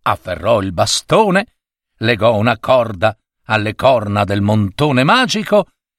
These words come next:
e se ne tornò a casa con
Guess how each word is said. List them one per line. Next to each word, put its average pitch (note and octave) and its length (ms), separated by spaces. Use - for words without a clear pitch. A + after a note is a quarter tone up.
e D#4 200
se A#3+ 160
ne A3+ 80
tornò G#3+ 340
a A3 80
casa C3 480
con A#3 400